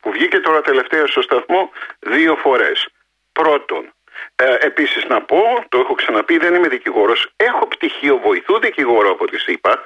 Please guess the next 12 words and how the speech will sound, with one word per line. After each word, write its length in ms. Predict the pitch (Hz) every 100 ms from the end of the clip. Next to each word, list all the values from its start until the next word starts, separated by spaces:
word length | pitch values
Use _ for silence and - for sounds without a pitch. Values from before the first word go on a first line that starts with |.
| - - - -
με 200 | 170 156
βοηθάει 920 | 139 151 127 - 233 226 113 76 - -
να 200 | 117 120
κάνω 260 | 139 156
νομική 540 | 196 196 170 - 170 165
έρευνα 520 | 139 117 107 139 185 - - -
και 120 | 127
συνήθως 400 | - 135 131 -
κάνω 260 | - 220 208
νομική 500 | 131 107 95 - 95
έρευνα. 680 | 85 78 - 95 143 - - - -
Ε, 100 | -